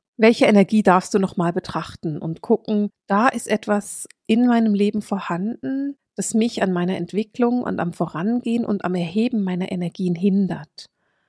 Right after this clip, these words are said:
Und das kann ein Thema sein, das kann eine Person sein in deinem Leben, das kann eine Situation sein.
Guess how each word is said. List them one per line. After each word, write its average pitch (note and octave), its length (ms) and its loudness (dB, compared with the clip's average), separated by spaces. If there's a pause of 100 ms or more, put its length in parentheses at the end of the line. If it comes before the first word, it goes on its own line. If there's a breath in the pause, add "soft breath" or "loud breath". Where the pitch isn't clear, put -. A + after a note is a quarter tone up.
(160)
Und A3 380 -2
das A3 140 -2
kann B3 200 2
ein F3 160 4
Thema A#3 360 0
sein, D4 420 -2 (540)
das F3+ 200 -8
kann G3+ 180 0
eine G3+ 80 4
Person G3 520 -2
sein C4 240 -2
in B3+ 80 0
deinem B3 280 0
Leben, B3 500 -4 (220)
das - 140 -12
kann F3+ 180 -2
eine F#3+ 180 2
Situation E3+ 760 -4
sein. D#3+ 420 -10